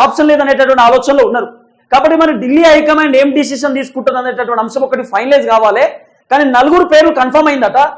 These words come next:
ఈ నలుగురు పేర్లు ఏ టైంలో అయినా బయటికి, బయటికి రావచ్చు అనేటటువంటి ఒక చర్చ కూడా ఉన్నది. మరి ఎప్పుడు ఫైనల్ అవుతుంది అనేటటువంటి ఒక కోణం మాత్రం తెరపైకి వస్తుంది, చూడాలి. కానీ మొత్తానికైతే మల్రెడ్డి గారు చాలా సీరియస్గా ఉన్నారు ఈ అంశం పైన, రాజీనామాకు సైతం సై అంటున్నాడు.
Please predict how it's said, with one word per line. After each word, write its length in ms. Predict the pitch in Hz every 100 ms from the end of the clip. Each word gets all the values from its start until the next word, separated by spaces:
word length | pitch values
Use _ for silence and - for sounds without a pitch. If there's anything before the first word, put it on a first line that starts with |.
| - _ 233
ఈ 40 |
నలుగురు 380 | 269 247 294 339 320
పేర్లు 260 | 294 302 302 - 226
ఏ 20 | 294 294
టైంలో 240 | 302 294
అయినా 160 | 285 294
బయటికి, 340 | 240 240 262
బయటికి 320 | 226 233 277
రావచ్చు 320 | 285 262 262 262
అనేటటువంటి 360 | 262 262 254 233
ఒక 100 | 240
చర్చ 140 | 208 - 262
కూడా 100 | 262
ఉన్నది. 220 | 226 226 - _ _ _ _ 226
మరి 100 | 240
ఎప్పుడు 220 | 240 320
ఫైనల్ 300 | 277 285 302
అవుతుంది 220 | 302 294
అనేటటువంటి 460 | 285 277 277 269 262
ఒక 100 | 254
కోణం 220 | 240 262 269
మాత్రం 340 | 269 269 277 226
తెరపైకి 380 | 220 233 262 233
వస్తుంది, 240 | 233 254 277
చూడాలి. 320 | 233 269 240 311 - _ _ _
కానీ 120 | 285
మొత్తానికైతే 520 | 277 262 330 320 311 311
మల్రెడ్డి 420 | 262 269 302 285
గారు 120 | 285 294 254
చాలా 120 | 262
సీరియస్గా 440 | - 269 330 254
ఉన్నారు 180 | 262 240
ఈ 40 |
అంశం 280 | 214 226 254
పైన, 220 | 208 208 294 - _ _ _ 180
రాజీనామాకు 800 | 214 269 294 330 330 311 302 269 254
సైతం 300 | 247 302 302
సై 280 | - 247 277
అంటున్నాడు. 440 | 262 247 233 277